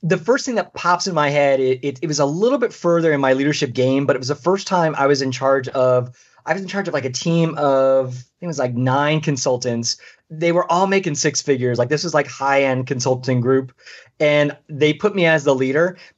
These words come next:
And, and one, it was the first time I, I was actually a leader of something where I didn't have to produce anything. All, my job was just to lead the team. I'm like, "W-, I, I have no deliverables? This is just so weird." You know, talk about, like, I'm not used to that.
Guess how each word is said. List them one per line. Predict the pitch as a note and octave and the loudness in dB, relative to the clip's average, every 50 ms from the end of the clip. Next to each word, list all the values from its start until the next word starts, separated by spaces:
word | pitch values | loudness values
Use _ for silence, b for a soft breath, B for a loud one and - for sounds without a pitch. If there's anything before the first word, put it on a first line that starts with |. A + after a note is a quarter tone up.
| _ _ | _ _
And, | E3 D#3+ D#3+ D#3 D#3+ | -6 -6 -6 -4 -2
and | D#3 D3 C#3+ C#3+ C3 D3+ | -2 -2 -2 -4 -6 -4
one, | D3 E3 G#3+ G#3+ F3+ D#3 | 0 2 2 2 2 0
it | C#3+ | -2
was | B2+ | -4
the | C3+ C#3 | -6 -4
first | - E3 E3+ E3 D#3+ - | 0 0 0 0 0 0
time | E3 D#3 D3 | 0 2 2
I, | C#3+ C#3 | 0 0
I | - C3+ C3+ | 2 2 2
was | C#3 C3+ | 2 2
actually | D#3 E3 E3+ - G3 E3 | 0 0 0 0 0 2
a | |
leader | C#3+ D3 D3 D3 D3+ | 2 2 2 0 0
of | C#3+ | 0
something | - G3+ F#3 D3+ C3 B2+ | -2 -4 -4 -4 -2 0
where | B2+ B2+ | 0 0
I | C3 | 0
didn't | C3+ D#3+ E3+ D#3 | 0 -2 -4 -4
have | D3+ C3 | -6 -6
to | B2+ | -6
produce | - C3+ C#3 C#3 C3+ C3 - - | -4 -4 -2 -2 -4 -4 -6 -4
anything. | D3 C#3 C3 B2 B2 G#2+ F2+ E2+ E2 E2+ | -4 -4 -4 -6 -8 -10 -10 -10 -4 0
All, | B2+ C#3 C#3+ | 0 0 2
my | C#3+ D3+ D#3 | 2 0 2
job | D#3 D3+ D3+ F3 | 2 2 2 4
was | D#3 C#3+ C3 B2 | 2 0 0 0
just | - D3+ D3+ - | -2 -4 -2 -2
to | C#3+ C#3 | -2 -2
lead | C3 B2 C3 C3+ C3+ B2 | 0 0 -2 -2 0 0
the | C3 B2+ | 0 -2
team. | B2 B2+ C3 B2 A2+ G#2+ | 0 -2 -4 -4 -2 -4
I'm | A#2 A2+ | -4 -4
like, | A2+ A2 G2+ B B B B B B B _ | -4 -6 -8 B B B B B B B _
"W-, | D#3+ - - - | -16 -16 -6 -2
I, | - D3+ D3 | 0 2 2
I | C#3+ C#3 | 2 2
have | D3 C#3 | 2 2
no | C3+ B2+ | 2 2
deliverables? | A#2+ A#2 G2 A2+ C#3+ G3+ A#3 E4+ F4+ E4+ | 0 2 0 0 -2 0 -2 -4 -4 -2
This | - G#3+ - B2 | -2 -2 -2 -2
is | A#2+ - | -4 -6
just | - G2 - | -8 -10 -8
so | - G2 F#2+ | -8 -8 -6
weird." | G#2 G3 D4+ F#4+ - - A#2+ A#2+ | -4 -2 0 0 2 0 0 0
You | A#2 | -2
know, | G#2+ | -2
talk | G#2 D#3 D3+ | 0 0 2
about, | D3 D3 D3+ | 2 2 4
like, | D3 C#3+ C3+ B B B B | 4 2 0 B B B B
I'm | - A#2+ C3+ | -8 -4 -2
not | C3+ - - B3+ | 0 -2 0 0
used | D4 F4 E4+ - | 0 0 0 -2
to | F#3+ C#3 | 0 0
that. | C3 A#2+ G2+ F2 - | 0 0 0 -6 -14